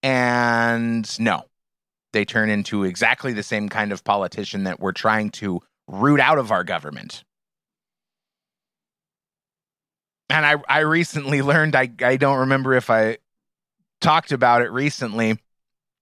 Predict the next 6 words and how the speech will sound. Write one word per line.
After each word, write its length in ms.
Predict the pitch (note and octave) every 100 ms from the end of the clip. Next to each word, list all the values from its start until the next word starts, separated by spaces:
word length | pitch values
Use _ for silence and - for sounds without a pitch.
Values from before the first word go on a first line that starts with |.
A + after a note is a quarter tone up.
| _ _ _ _ _ _ _ _ _ -
that 100 | C3+
Democrats 600 | E3+ G#3 - F3+ D#3+ -
are 100 | D3+
actually 760 | - C#3+ - - E3 D#3 D3 C#3+ _ _ _ _ _ -
funneling 720 | - - D#3+ F3+ F3+ E3+ D3+
money 400 | C#3+ D3+ C#3+ B2